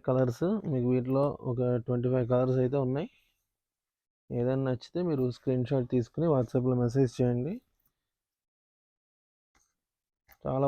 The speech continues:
బాగుంటుందండి క్వాలిటీ, లైట్ వెయిట్‌గా ఉంటాయి, మీకు easy to carry. ప్రైస్ వచ్చేసి పదమూడు వందలు పడుతుందండి. ఇవన్నీ కూడా పోచంపల్లి బోర్డర్. వీటిలోనే మీకు ఇలా చెక్స్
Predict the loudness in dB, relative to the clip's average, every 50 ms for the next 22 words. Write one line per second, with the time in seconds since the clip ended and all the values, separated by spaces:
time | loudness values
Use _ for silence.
0 | 2 2 2 2 0 0 -2 -2 -2 0 0 0 -2 -2 -2 -2 -2 0 0 -2
1 | -2 -4 -2 -2 0 0 0 0 0 0 0 0 0 0 0 0 0 0 0 -2
2 | -4 -4 -6 -10 _ _ _ _ _ _ _ _ _ _ -6 -4 -2 0 2 2
3 | 2 4 4 4 4 2 2 0 0 0 2 2 2 0 -2 -6 _ _ _ _
4 | _ _ _ _ _ _ _ _ _ _ -20 -20 _ _ _ _ _ _ _ _
5 | _ _ _ _ _ _ _ _ _ _ _ _ _ _ _ _ _ _ _ _
6 | _ _ _ _ _ _ -4 -2 0 2 2 2 2 0 0 -2 -2 -2 0 2
7 | 2 2 2 2 2 4 4 4 4 4 4 4 2 2 -2 -4 -4 -4 -2 -2
8 | -2 -4 -4 -6 -8 -12 _ _ _ _ _ _ _ _ _ _ _ _ _ _
9 | _ _ _ _ _ _ _ _ _ _ _ _ _ _ _ _ _ _ _ _
10 | _ -12 -10 -6 -6 -4 -4 -2 -2 -2 -2 -2 -4 -4 -4 -2 -2 -2 -2 -2
11 | 0 0 0 0 -2 -2 -2 -2 -4 -6 -6 -10 _ _ _ _ _ _ _ -2
12 | 0 0 0 2 0 0 0 0 0 2 2 4 4 4 4 4 4 2 0 0
13 | 0 -2 -2 -2 -2 -6